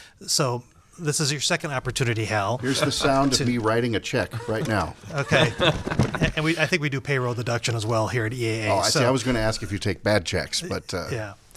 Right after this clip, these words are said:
Speaker 1: But, uh, we, a-, again, this is gonna create an opportunity for the entire E A A community to help us, uh, uh, raise the dollars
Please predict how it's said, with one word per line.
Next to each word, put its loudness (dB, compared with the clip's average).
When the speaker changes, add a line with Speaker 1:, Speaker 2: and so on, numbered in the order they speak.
Speaker 1:
But, 4
uh, 0
we, 0
a-, 2
again, 2
this 0
is -2
gonna 0
create 2
an 0
opportunity 0
for -2
the -2
entire 0
E -2
A -4
A -4
community -6
to -6
help 0
us, 0
uh, -2
uh, -12
raise -2
the -2
dollars -2